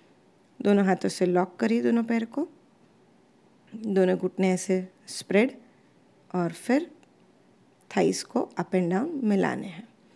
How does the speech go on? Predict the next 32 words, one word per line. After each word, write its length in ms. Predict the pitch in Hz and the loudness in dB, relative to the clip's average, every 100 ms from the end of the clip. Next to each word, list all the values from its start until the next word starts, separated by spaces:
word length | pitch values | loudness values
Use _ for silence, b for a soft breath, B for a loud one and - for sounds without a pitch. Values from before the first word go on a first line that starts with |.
| b b b _ _ _ 196 | b b b _ _ _ 0
ध्यान 240 | 196 202 | 2 4
रहे 220 | 202 247 | 2 2
कि 140 | 320 254 | 2 -2
आपकी 220 | 226 185 | -2 -4
बैक 240 | 175 - | -4 -6
स्ट्रेट 400 | - - 196 202 | -8 0 0 2
है। 220 | 220 254 339 - _ - _ b b b b b _ - | 0 0 -4 -16 _ -20 _ b b b b b _ -4
अगर 260 | 175 185 | 0 2
आप 120 | 180 - | 0 0
कंफर्टेबल 540 | 190 - 190 202 208 | -2 0 2 4 4
नहीं 300 | 208 202 226 | 4 4 4
हैं 120 | 247 | 2
तो 120 | 262 220 | 2 0
आप 140 | 208 | 0
दोनों 320 | 180 196 208 208 | 2 2 2 0
हाथ 280 | 190 196 196 | -2 -4 -2
घुटने 300 | 185 190 185 | -2 0 -2
के 140 | - | -2
ऊपर 420 | - - 185 202 | -4 -2 -2 0
रख 220 | 185 175 - | 0 -2 0
के 120 | 185 | 2
भी 200 | 180 240 - b b b b _ - | 2 0 -4 b b b b _ 0
मूवमेंट 640 | 190 180 - 202 247 - - _ | 2 2 2 0 0 -2 -14 _
कर 120 | - 180 | 0 0
सकते 460 | - - - - | -2 -10 -8 -8
हैं। 220 | 185 175 - _ _ _ b b b b _ 185 | -8 -10 -18 _ _ _ b b b b _ -6
This 220 | 180 - | -4 0
is 240 | 185 - - - | 0 -2 -16 -2
very 260 | 180 196 214 | 4 4 4
good 180 | 226 262 - - - - | 2 0 -4 -20 -20 0
for 140 | 202 | 2
your 180 | 185 240 | 4 0